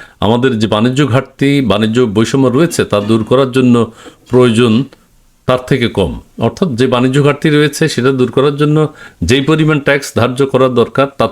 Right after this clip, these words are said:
থেকে কম আরোপ করেছেন, পঁয়ত্রিশ শতাংশ করেছেন। আপনি অবগত আছেন যে যদি বাংলাদেশ বা আপনার দেশের বিভিন্ন কোম্পানি যুক্তরাষ্ট্রে পণ্য উৎপাদন বা তৈরি করার সিদ্ধান্ত নেয়,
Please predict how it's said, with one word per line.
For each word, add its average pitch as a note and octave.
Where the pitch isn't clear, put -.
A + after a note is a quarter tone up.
থেকে C#3
কম A#2
আরোপ G#2
করেছেন, D3+
পঁয়ত্রিশ C3+
শতাংশ G2
করেছেন। D#2+
আপনি A#2
অবগত C#3
আছেন D3
যে E2+
যদি C3
বাংলাদেশ C3+
বা A#2
আপনার G2+
দেশের A2
বিভিন্ন G#2+
কোম্পানি A#2
যুক্তরাষ্ট্রে C3
পণ্য C3
উৎপাদন C3
বা C#3+
তৈরি A#2+
করার A#2
সিদ্ধান্ত C3+
নেয়, A2